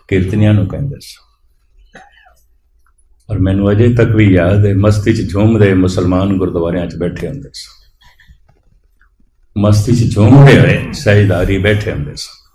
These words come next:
ਸਹਿਜਧਾਰੀ ਉਹਨਾਂ ਨੂੰ ਕਹਿੰਦੇ ਸਨ ਜੋ ਹੈਗੇ ਤੇ ਹਿੰਦੂ, ਲੇਕਿਨ ਇਸ਼ਟ ਬਣਾ ਬੈਠੇ ਗੁਰੂ ਨਾਨਕ। ਕੇਸ ਰੱਖ ਕੇ ਤੇ ਫਿਰ ਕਟਾ ਕੇ ਬੈਠੇ ਨੇ,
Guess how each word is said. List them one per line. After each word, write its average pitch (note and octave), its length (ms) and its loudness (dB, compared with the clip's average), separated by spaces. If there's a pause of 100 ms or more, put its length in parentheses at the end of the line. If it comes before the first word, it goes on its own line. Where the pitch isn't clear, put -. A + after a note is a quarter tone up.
(540)
ਸਹਿਜਧਾਰੀ A#2 960 0
ਉਹਨਾਂ C#3 240 6
ਨੂੰ C#3 160 8
ਕਹਿੰਦੇ F2+ 320 0
ਸਨ F#2+ 440 -6 (360)
ਜੋ G#2 120 0
ਹੈਗੇ A2 460 4
ਤੇ B2 140 2
ਹਿੰਦੂ, G2+ 360 2
ਲੇਕਿਨ A#2 300 2
ਇਸ਼ਟ B2+ 260 0
ਬਣਾ G#2 260 2
ਬੈਠੇ G#2 380 2
ਗੁਰੂ G#2+ 260 2
ਨਾਨਕ। D2 360 0 (1900)
ਕੇਸ C#3 360 4
ਰੱਖ B2+ 380 4
ਕੇ A2 460 0 (100)
ਤੇ A2 100 0
ਫਿਰ G#2+ 280 0
ਕਟਾ B2 380 4
ਕੇ D3 80 6
ਬੈਠੇ A2 380 4
ਨੇ, G2+ 360 0